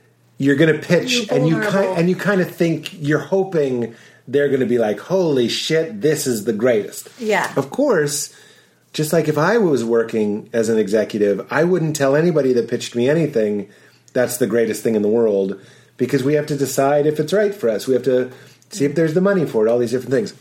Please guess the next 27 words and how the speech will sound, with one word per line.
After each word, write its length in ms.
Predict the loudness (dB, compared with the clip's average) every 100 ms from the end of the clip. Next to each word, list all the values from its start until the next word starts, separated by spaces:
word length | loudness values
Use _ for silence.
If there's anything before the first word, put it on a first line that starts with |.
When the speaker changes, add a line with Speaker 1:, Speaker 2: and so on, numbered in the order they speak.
| _ _ _ -20 -12 -12 -2
Speaker 1:
But, 160 | 0 2
like, 400 | 0 -2 -8 0
the, 160 | 0 0
the 100 | -2
made 360 | 0 2 0 0
bed 400 | 0 0 -2 -4
thing 280 | -2 0 0
is, 260 | 0 -2 -8 -18 -6
I 140 | -2
shaved 800 | -2 -2 0 2 2 2 0 -4
for 320 | -10 -4 -4 -4
it. 260 | -10 -18 -20 -14 -6
Speaker 2:
Yeah. 760 | -2 -2 0 0 0 -2 -2
Speaker 1:
So 120 | 0
you, 140 | 2 2
like, 160 | 2 0
Speaker 2:
Oh. 320 | -4 -4 0
Speaker 1:
then 180 | 0 2
you're 200 | 0 0
done 600 | -2 0 2 2 2 0
and 200 | 0 0
you 100 | 2
go 160 | 0 0
back 320 | 0 0 0
in 80 | -2
the 80 | -2
house 680 | 0 0 0 -2 -6 -12